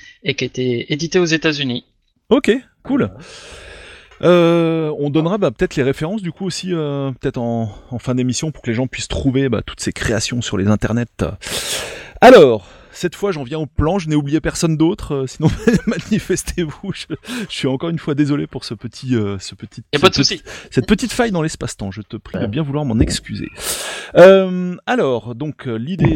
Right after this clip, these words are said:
Speaker 2: donc, euh, c'est de dérouler le plan avant de rentrer dans le vif du sujet. Alors déjà, on verra, bah, pourquoi une édition physique, parce que, bah, des homebrew développés, il y en a tout, tout plein.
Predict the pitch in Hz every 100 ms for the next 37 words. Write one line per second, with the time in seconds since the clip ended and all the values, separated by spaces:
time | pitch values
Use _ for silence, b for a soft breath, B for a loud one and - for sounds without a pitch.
0 | - 110 - 110 - 117 151 147 147 -
1 | 165 123 110 110 104 135 - 151 107 95
2 | 104 196 131 123 - 123 175 123 127 160
3 | 139 135 147 113 - 185 - 196 170 131
4 | 127 - 123 117 196 - 110 - 123 107
5 | 120 127 120 147 120 113 117 135 123 101
6 | 98 - 156 - 117 131